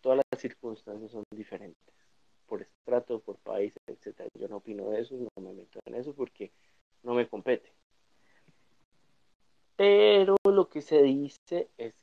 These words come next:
que tiene que haber una intención. O sea, es que no es lo mismo que Abraham. Ese fue, ese fue el reto que le puso, eh, la moraleja, que Abraham iba a sacrificar a su hijo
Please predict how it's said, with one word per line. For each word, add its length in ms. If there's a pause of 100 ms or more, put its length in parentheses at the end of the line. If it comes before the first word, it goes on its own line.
que 160 (500)
tiene 160 (140)
que 100
haber 140
una 140
intención. 800 (240)
O 80
sea, 80
es 80
que 100
no 100
es 60
lo 140
mismo 500
que 120
Abraham. 640 (500)
Ese 220
fue, 280 (140)
ese 200
fue 280
el 140
reto 340
que 100
le 100
puso, 840 (560)
eh, 160 (100)
la 220
moraleja, 640 (540)
que 100
Abraham 520
iba 200
a 60
sacrificar 840
a 60
su 180
hijo 240